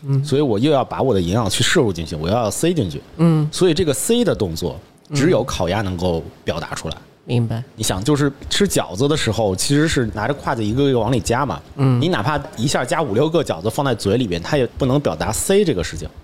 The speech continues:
Speaker 1: 明白。
Speaker 2: 对，但是唯独烤鸭，在吃烤鸭的这个动作，其实是在往里塞的，就满嘴是酱的这个画面，有很好的去表达了，就是我是在塞的。
Speaker 1: 嗯。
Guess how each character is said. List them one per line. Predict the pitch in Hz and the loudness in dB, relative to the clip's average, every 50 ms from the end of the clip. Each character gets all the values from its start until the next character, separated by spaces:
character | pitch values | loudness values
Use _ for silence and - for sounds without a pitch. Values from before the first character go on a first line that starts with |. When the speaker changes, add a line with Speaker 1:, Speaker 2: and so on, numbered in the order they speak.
| - | -14
Speaker 1:
明 | - 151 127 127 | -6 -4 -2 -2
白。 | 120 127 123 120 123 - - - | -2 -2 -4 -4 -6 -10 -16 -4
Speaker 2:
对， | - 113 107 98 | 0 2 2 2
但 | 104 147 160 | 2 2 2
是 | 156 151 127 110 - | 2 2 2 0 0
唯 | 113 110 123 | 0 0 2
独 | 147 165 196 | 2 2 0
烤 | 190 - - - 90 85 | 0 -2 -4 -4 -2 0
鸭， | 85 107 113 131 143 165 - - - - - | 0 0 0 0 -2 -4 -8 -16 -20 -20 -8
在 | - - 151 | -4 -4 -4
吃 | - - 214 | -2 -4 -8
烤 | - - - 95 92 | -10 -6 -4 -2 0
鸭 | 117 160 | 0 0
的 | 185 | 0
这 | 165 143 | 0 0
个 | 110 110 | 0 0
动 | 101 98 | 0 0
作， | 92 95 92 | 2 2 0
其 | 90 - 127 | 2 2 0
实 | 131 | 0
是 | 131 - - 117 | 0 -2 -2 -2
在 | 127 | -2
往 | 104 85 101 | -2 0 -2
里 | - - | -2 -2
塞 | - - 95 95 92 | -2 -4 -4 -4 -4
的， | 80 - - - - | -4 -8 -12 -10 -4
就 | - 147 | -2 -2
满 | 123 107 113 165 | 0 0 0 0
嘴 | 165 139 | 0 0
是 | 98 - 131 | 0 0 -2
酱 | 131 - - - 151 110 | 0 2 0 2 2 0
的 | 95 | 0
这 | 90 107 101 | 0 0 0
个 | 92 85 73 69 - - - | 0 -2 -4 -8 -12 -8 -4
画 | 151 135 | -2 0
面， | 123 127 127 120 110 | 0 2 2 2 2
有 | 101 92 | 0 0
很 | - - 110 127 | 0 0 0 0
好 | 131 - 104 | 0 0 0
的 | 85 92 | 0 0
去 | 107 - 151 131 | 0 0 0 0
表 | - 113 98 - | 0 -2 -2 -2
达 | - 76 73 73 78 | -4 -4 -4 -2 0
了， | 107 113 101 - - - - - - - - | 0 0 0 -2 -4 -8 -14 -16 -16 -16 -10
就 | - - 117 | -4 -4 -2
是 | 104 - 107 101 95 | -2 0 2 2 2
我 | - 131 117 101 95 | 2 2 2 2 2
是 | 87 - | 0 0
在 | 117 117 104 | 0 0 0
塞 | 92 - - 120 120 117 | -2 -2 0 0 2 2
的。 | 110 - - - - - | 0 -2 -6 -10 -16 -6
Speaker 1:
嗯。 | - 175 156 131 139 135 131 131 | 0 2 4 4 4 4 2 0